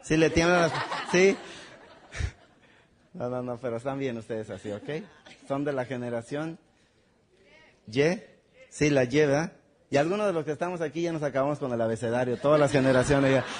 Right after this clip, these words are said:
<laughs> Ok, esto es lo que ustedes van a hacer, lo que yo les recomiendo que hagan, pero todo,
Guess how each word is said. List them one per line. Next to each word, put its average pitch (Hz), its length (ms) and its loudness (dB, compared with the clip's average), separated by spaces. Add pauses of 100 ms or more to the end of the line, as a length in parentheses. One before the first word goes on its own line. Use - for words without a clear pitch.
(340)
<laughs> 170 60 8 (2500)
Ok, 147 240 4 (720)
esto 170 340 4
es 190 260 0 (100)
lo 131 180 2
que 135 80 0
ustedes 147 320 2
van 143 160 2
a 131 60 -2
hacer, 110 240 -6 (260)
lo 131 160 0
que 139 140 2
yo 147 100 4
les 170 140 4
recomiendo 139 560 0
que 123 100 -2
hagan, 110 300 0
pero 117 220 0
todo, 147 440 2